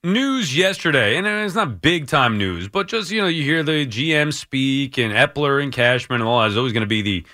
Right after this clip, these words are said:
the constant updates. "Oh, has there been any contact?" and this or that. Well, Brian Cashman yesterday did not sound very confident when talking about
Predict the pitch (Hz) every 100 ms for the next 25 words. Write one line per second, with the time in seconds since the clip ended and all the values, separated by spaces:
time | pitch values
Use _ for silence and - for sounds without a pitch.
0 | - _ - - 135 135 - 147 127 -
1 | 127 120 165 196 143 143 175 180 170 160
2 | 165 170 180 175 170 165 117 139 143 143
3 | 151 147 - _ _ 165 156 - _ _
4 | _ _ _ _ _ _ _ _ - 98
5 | 175 233 247 143 160 165 123 117 101 92
6 | 90 76 64 - _ _ _ _ 165 143
7 | 151 233 226 - 202 180 151 123 107 101
8 | 101 _ _ 127 123 190 175 120 - 165
9 | 170 - 107 80 69 _ _ _ _ 117
10 | 139 147 139 131 117 - _ _ - 175
11 | 208 208 202 160 135 123 113 110